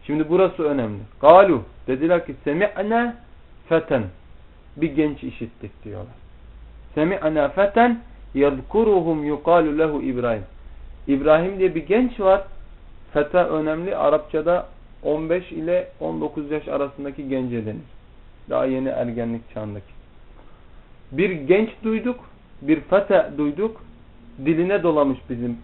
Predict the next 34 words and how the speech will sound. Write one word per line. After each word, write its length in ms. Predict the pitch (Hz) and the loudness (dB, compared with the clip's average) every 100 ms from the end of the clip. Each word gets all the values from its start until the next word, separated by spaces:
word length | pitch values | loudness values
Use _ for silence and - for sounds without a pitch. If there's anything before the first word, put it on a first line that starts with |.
| - | -10
putlarımızı. 800 | 135 - 135 135 143 151 208 226 - - - - - - | -10 -2 2 2 2 0 0 0 -6 -20 -20 -20 -14 2
Oyun 320 | 175 220 220 | 6 6 4
işidir." 500 | 175 - 131 120 110 | -2 -4 -4 -2 -4
diyorlar. 360 | 104 101 101 - - - - - - | -6 -8 -12 -14 -20 -20 -20 -20 -4
Bak 200 | 123 123 | -2 -2
burada 260 | 143 156 175 | -4 -4 -4
çok 280 | 180 175 156 | -4 -6 -6
büyük, 160 | 156 - - - | -6 -8 -16 -4
yani 260 | 135 131 127 | -2 -2 -2
saatlerce 540 | 135 135 135 165 147 143 | 0 0 0 -2 -2 -6
konuşulacak 540 | 143 131 - 123 127 127 | -6 -6 -10 -10 -10 -8
ibretler 500 | 117 110 107 117 113 | -6 -6 -6 -6 -6
var 180 | 101 98 | -6 -8
yani. 180 | 98 - - - - - | -12 -16 -20 -20 -14 -6
İbrahim 420 | 127 131 151 175 | 0 4 4 4
Aleyhisselam 460 | 147 139 - 120 113 | 0 -2 -4 -8 -4
kavminde 400 | 127 135 151 156 | -2 -2 -4 -6
tek 280 | 151 165 165 | -4 -4 -2
olmasına 560 | 143 135 131 143 143 135 | -2 -2 -4 -4 0 0
rağmen 280 | 127 139 139 | 0 -4 -4
herkes 380 | 147 - 135 - | -6 -4 -8 -6
tanıyordu. 400 | 117 117 107 98 123 | -4 -4 -6 -8 -10
İbrahim 420 | 120 127 131 135 | -4 -2 -2 -4
putlara 440 | 131 - 123 123 | -10 -4 -4 -4
küfrediyor 480 | - 120 117 104 104 | -6 -10 -8 -8 -8
gece 260 | 104 101 101 | -10 -12 -12
gündüz. 320 | 98 98 - - - - - - | -14 -16 -20 -20 -20 -20 -20 -4
İbrahim 520 | 131 131 139 143 156 | -2 4 4 4 -4
şirkin 380 | - 135 127 151 | -8 -8 -6 -10
küfrünün 400 | 135 123 135 139 | -10 -10 -6 -4
ne 40 | |
olduğunu 380 | 143 131 123 123 | -2 -4 -4 -6
her 120 | 123 | -6
yerde 320 | 113 110 104 | -6 -6 -8